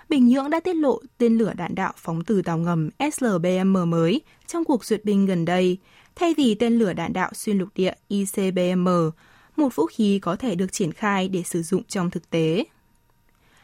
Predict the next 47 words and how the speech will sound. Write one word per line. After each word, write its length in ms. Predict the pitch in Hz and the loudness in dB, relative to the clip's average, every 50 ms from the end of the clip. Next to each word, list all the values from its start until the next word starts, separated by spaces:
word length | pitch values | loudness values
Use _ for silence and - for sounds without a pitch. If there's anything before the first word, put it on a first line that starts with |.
| _ _ _ - | _ _ _ 0
Là 160 | 320 302 254 | 2 2 2
vũ 120 | - 302 | 2 -2
khí 260 | 320 - - 226 214 202 | -4 0 0 0 0 2
chiến 180 | - 220 208 | 0 0 2
lược 240 | 220 254 226 - - | 2 2 2 0 -2
nhắm 180 | 190 165 165 196 | -4 -4 -2 -2
vào 160 | 240 220 180 | -2 -2 -2
Mỹ. 280 | 180 190 - 269 330 - _ _ - - - _ - | -2 -2 -2 -2 -4 -4 _ _ -20 -20 -20 _ -2
Tên 140 | 359 339 330 | 0 2 4
lửa 240 | 320 320 247 185 - - | 4 4 4 2 0 -2
I 160 | 220 214 214 | -4 -4 -4
C 100 | - - 247 233 220 | -4 -2 -2 0 0
B 60 | 208 226 226 226 226 | 0 2 2 2 2
M 120 | 220 208 196 185 165 156 - | 2 2 2 2 0 -2 -4
được 160 | 165 156 - | -6 -6 -4
Bắc 160 | 247 277 277 | -4 -4 -4
Triều 180 | - - 208 170 | -2 -4 -4 -2
Tiên 280 | - 196 190 180 185 | 0 0 0 0 0
công 220 | - 202 190 185 170 | -2 -2 -2 0 0
bố 260 | 175 165 160 165 185 | 0 0 0 -2 -2
trong 220 | - - 233 202 | -2 -2 -2 0
lễ 160 | 202 202 - 269 | 0 -2 -2 -4
duyệt 200 | - 254 220 - | -2 -4 -4 -2
binh 260 | - 220 202 196 196 190 | 0 2 2 2 2 0
kỷ 160 | - 185 165 | 0 -2 0
niệm 200 | 170 180 175 - - - | 0 0 -2 -2 -4 -4
bảy 140 | 214 175 165 | -4 -2 0
mươi 140 | 170 175 | 0 0
lăm 200 | 185 190 190 190 | 0 0 0 0
năm 220 | 190 202 196 196 196 | 0 0 0 0 -2
thành 200 | 226 202 170 175 | -2 -2 -2 -2
lập 180 | 175 170 - | -2 -4 -4
Đảng 200 | 175 180 160 - | -4 -4 -4 -2
Lao 160 | 160 175 180 180 | -4 -4 -2 -2
động 180 | 196 190 - - | -2 -4 -4 -2
miền 200 | 196 180 156 147 | -4 -2 -2 -2
Bắc 300 | 190 226 294 - _ _ | -2 -2 -2 -2 _ _
vào 120 | - 175 170 | -10 -10 -10
tháng 260 | - 170 160 165 196 | -8 -6 -4 -2 0
mười 200 | 214 202 180 165 | 0 0 0 -2
năm 160 | 156 170 175 | -2 -2 -2
hai 140 | 202 190 190 | -2 0 0
nghìn 260 | 190 190 180 165 156 | 2 2 2 0 -2
không 260 | 165 - 202 185 180 | -4 -2 -2 -2 -2
trăm 220 | 175 - 185 175 185 | -2 -2 -4 -4 -4
hai 140 | 196 185 180 | -2 0 0
mươi. 380 | 190 190 190 190 185 180 175 | 2 2 2 2 2 0 -2